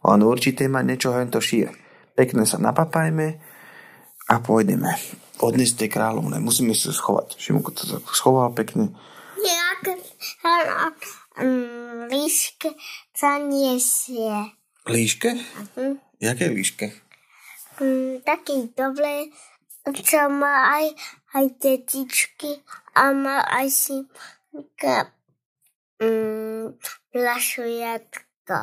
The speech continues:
Speaker 1: No dobre. No dobre.
Speaker 2: A je kamarátka.
Speaker 1: Dobre, to ona bude s prasiatkami kamoška, hej?
Speaker 2: Aha.
Speaker 1: Tak, jak sa napapali, tak išli zaniesť ten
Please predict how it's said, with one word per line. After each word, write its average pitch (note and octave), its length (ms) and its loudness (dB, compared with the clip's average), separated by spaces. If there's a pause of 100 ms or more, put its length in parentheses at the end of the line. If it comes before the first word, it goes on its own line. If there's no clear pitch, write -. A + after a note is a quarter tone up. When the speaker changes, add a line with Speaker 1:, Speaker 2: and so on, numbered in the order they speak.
(280)
Speaker 1:
No A#2 160 -2
dobre. G#2+ 240 -2 (1120)
No A2 160 0
dobre. - 400 -2
Speaker 2:
A A#3 160 -2
je A#3+ 320 -6
kamarátka. A3 1120 -8 (320)
Speaker 1:
Dobre, G#2+ 320 4 (160)
to A2+ 80 4
ona A2+ 80 4
bude A2 160 2
s - 80 -2
prasiatkami G#2+ 480 -2
kamoška, G2 400 -2
hej? A2+ 320 -4 (220)
Speaker 2:
Aha. B3+ 300 -6 (1300)
Speaker 1:
Tak, G#2 180 4 (540)
jak D#3+ 180 6
sa - 160 2
napapali, A#2+ 640 -2
tak - 160 0
išli A#2 320 2
zaniesť G#2 380 2
ten G#2 100 0